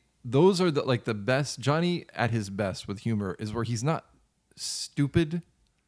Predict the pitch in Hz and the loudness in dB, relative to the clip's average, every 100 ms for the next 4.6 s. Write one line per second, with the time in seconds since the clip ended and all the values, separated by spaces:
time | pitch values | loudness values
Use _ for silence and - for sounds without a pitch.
0 | _ - 131 101 101 135 151 - - - | _ -2 -2 -2 0 4 4 2 -10 -6
1 | - 139 156 135 131 120 117 107 120 120 | 2 2 4 4 4 2 2 2 2 4
2 | 120 120 117 113 - - 110 104 139 - | 2 -2 -4 -4 -8 -8 -6 -4 -6 -6
3 | - 127 - 123 113 101 - 127 127 127 | -6 -6 0 0 0 -2 -2 0 0 0
4 | 110 - 127 110 90 90 | -2 0 -2 -2 -6 -8